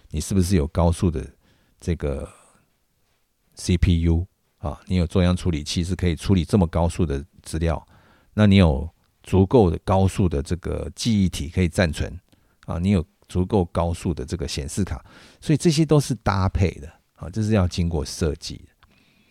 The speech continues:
那么如果你这些东西都做对，那你这台机器就是一个很好的工作平台啊。所以要打破一个观念，就是说，哦，我买一台电脑来软体装一装就可以用。呃，其实这个是要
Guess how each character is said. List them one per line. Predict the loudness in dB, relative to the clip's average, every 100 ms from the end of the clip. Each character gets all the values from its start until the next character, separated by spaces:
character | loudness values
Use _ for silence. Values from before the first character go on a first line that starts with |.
| _ _ _ _
那 | 2
么 | 6
如 | 6
果 | 6
你 | 4 2 -2
这 | 0
些 | 4 4
东 | 4 2
西 | 2
都 | 0
做 | 4 2
对， | 4 0
那 | 2
你 | 0
这 | 0 -4
台 | -4 -6
机 | -8
器 | -6 -6
就 | -4 -4
是 | -2 -4
一 |
个 | -4
很 | -6 -4
好 | -4
的 | -6 -6
工 | -4 0
作 | -2
平 | -2 -6 -8
台 | -10 -12 _ _ _ _ _ _ _
啊。 | -12 -4
所 | 0
以 | 0 -2 -14 _ _
要 | 4 4
打 | 6 0
破 | 0 2
一 | 2
个 | 0
观 | 0 2
念， | 2 0
就 | 0
是 | 0
说， | -2 0
哦， | 2
我 | 2
买 | 2 0
一 |
台 | -2 -2
电 | -2 -2
脑 | -4
来 | -10 -10 -12 -16 _ -16
软 | -6 0
体 | 0 0
装 | -2 -2
一 |
装 | -2 -4 -6
就 | -4 -4 -4
可 | -8
以 | -8 -8
用。 | -10 -12 _ _ _ _ _ _ _ _
呃， | -6 -4 -4
其 | 0 0
实 | 0
这 | 2 6
个 | 6
是 | 4 2
要 | 2 2